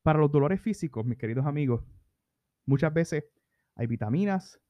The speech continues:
hay medicamentos que nos ayudan a aliviarlo. Pero cuando llega el dolor emocional a nuestra vida, o ese dolor almático, o ese pensamiento que de algún momento difícil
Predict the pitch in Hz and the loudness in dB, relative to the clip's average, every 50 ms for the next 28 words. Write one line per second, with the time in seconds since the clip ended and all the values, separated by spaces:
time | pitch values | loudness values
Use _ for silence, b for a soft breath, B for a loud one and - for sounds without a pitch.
0 | _ _ _ _ _ _ _ _ _ _ _ _ _ - 123 127 131 139 147 147 | _ _ _ _ _ _ _ _ _ _ _ _ _ -2 0 2 4 4 2 2
1 | 135 143 139 156 170 170 - 147 131 131 135 123 117 113 107 113 117 135 143 127 | 2 0 0 0 -2 -2 -2 -4 -2 0 0 0 2 2 0 0 0 0 0 0
2 | 110 104 98 101 104 107 107 104 104 - - _ _ _ _ _ _ _ _ _ | -2 0 0 0 0 -2 -2 -4 -8 -10 -16 _ _ _ _ _ _ _ _ _
3 | _ _ _ _ _ _ _ _ _ _ _ _ - 170 160 156 - 170 165 156 | _ _ _ _ _ _ _ _ _ _ _ _ 8 8 8 8 8 6 4 6
4 | 156 147 143 131 170 170 190 233 254 254 262 247 233 233 233 233 233 220 220 - | 6 4 6 6 6 4 6 4 2 4 6 6 6 6 6 6 4 4 2 2
5 | - 208 202 208 214 214 202 - 214 185 208 214 202 170 120 120 - - - _ | 2 0 0 2 0 0 0 0 0 0 0 0 0 0 -2 -4 -6 -12 -20 _
6 | _ _ _ 143 143 143 139 - 190 202 202 196 202 190 185 165 160 156 165 180 | _ _ _ 2 4 4 4 2 0 2 4 4 4 4 4 4 4 6 4 4
7 | 180 180 - 147 - - 95 87 - _ _ _ _ _ _ _ _ _ 156 165 | 4 2 -2 -6 -4 -6 -12 -12 -12 _ _ _ _ _ _ _ _ _ 6 6
8 | 170 - 220 - - 214 208 214 202 - - - 160 156 160 180 202 214 208 202 | 6 6 2 2 2 4 6 6 4 4 4 2 4 6 6 6 6 8 6 6
9 | 196 - 151 - - 143 139 131 - _ _ _ _ _ _ _ _ _ _ _ | 6 4 2 4 2 0 0 0 -6 _ _ _ _ _ _ _ _ _ _ _
10 | _ - 98 - 143 135 131 156 190 208 214 214 214 208 190 170 160 190 202 190 | _ 0 2 2 2 4 6 6 6 8 8 6 6 4 4 2 2 2 2 2
11 | 196 175 170 131 - 214 220 - - - 151 139 139 | 2 0 0 2 2 2 2 2 2 -2 0 0 -2